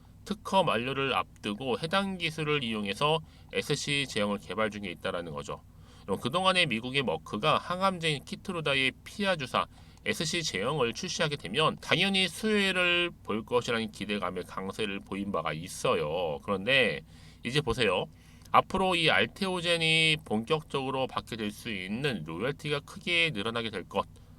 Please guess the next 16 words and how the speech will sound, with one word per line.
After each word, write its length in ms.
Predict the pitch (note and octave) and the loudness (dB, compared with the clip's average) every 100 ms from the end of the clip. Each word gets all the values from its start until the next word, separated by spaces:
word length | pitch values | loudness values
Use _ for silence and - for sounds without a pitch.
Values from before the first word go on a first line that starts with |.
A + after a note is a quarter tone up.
| - - | -20 -4
아, 240 | F2+ E2+ | -2 -2
전망되고 560 | D#2 G2 B2 D3 B2 A2 | -6 -2 0 0 -2 -6
있습니다, 420 | D2+ - B2 E2+ | -8 -6 -4 -4
여러분. 320 | D2+ C#2+ D2 - | -4 -6 -12 -16
그럼 160 | - C3+ | -10 -6
보세요. 400 | A#2 A2 G#2 D3+ - - - - | 0 4 4 2 -6 -20 -20 -14
지금 460 | - - A#2 E3+ E3 | -2 0 2 0 2
이 80 | D#3 | 0
자리 420 | - F2 A2+ D#3+ - - - - - | 2 0 0 -4 -12 -20 -20 -20 -16
잠시 500 | - A2 C3+ D#3 E3 | 0 2 2 0 0
조정일 380 | G2+ F2+ A#2 G#2+ | -2 -4 -4 -4
뿐이지 520 | - F2 F2+ D#3 - - - - - - - | -6 -8 0 0 0 -8 -20 -20 -20 -20 6
다시 260 | A#2 C#3+ | 8 8
주가는 300 | D#3 - C3+ | 2 0 0
어떻게 160 | A2+ A2+ | 0 0
된다? 420 | G#2 G#2+ E3 G3+ | 2 4 4 2